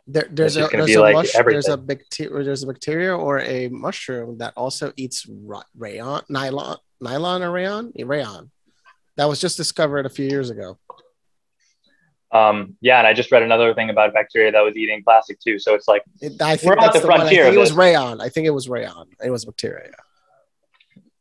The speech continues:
Speaker 2: Yeah, we're really on the frontier of some really cool stuff. So as soon as we can, like, turn plastic trash into housing,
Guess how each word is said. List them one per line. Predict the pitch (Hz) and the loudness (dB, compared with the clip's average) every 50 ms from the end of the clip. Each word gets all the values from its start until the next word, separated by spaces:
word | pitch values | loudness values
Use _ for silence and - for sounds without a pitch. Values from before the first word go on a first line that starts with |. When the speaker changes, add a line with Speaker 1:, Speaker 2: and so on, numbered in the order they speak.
| _ _ _ - - | _ _ _ -6 0
Speaker 2:
Yeah, | 143 156 127 120 | 2 4 4 6
we're | 127 151 | 4 6
really | 165 202 208 | 6 8 6
on | 170 135 | 6 6
the | 127 | 4
frontier | - 139 139 - 160 | 2 2 2 2 2
of | 123 - | 2 0
some | - 117 | -2 -4
really | 120 123 | -4 -4
cool | 120 120 113 107 | -2 -2 -6 -2
stuff. | - 135 139 139 | 2 2 2 2
So | - 120 113 | 4 0 0
as | 113 - | 2 0
soon | - | -4
as | 147 131 | -4 -2
we | 131 123 | -2 -4
can, | 110 131 123 | -2 0 2
like, | 117 107 104 - _ _ _ _ _ _ _ _ _ _ _ _ _ _ _ _ _ _ _ _ _ - - - - | 2 2 2 0 _ _ _ _ _ _ _ _ _ _ _ _ _ _ _ _ _ _ _ _ _ -20 -20 -10 -2
turn | - 185 196 196 190 196 | 2 4 4 4 4 4
plastic | 175 139 135 151 160 - 170 156 - | 6 6 6 6 6 4 0 0 2
trash | - 147 156 135 135 147 147 | 4 6 8 8 8 6 4
into | 143 139 131 139 123 | 0 0 2 2 2
housing, | 120 120 120 123 131 135 151 165 180 196 208 | 4 6 6 6 6 4 2 0 0 0 -6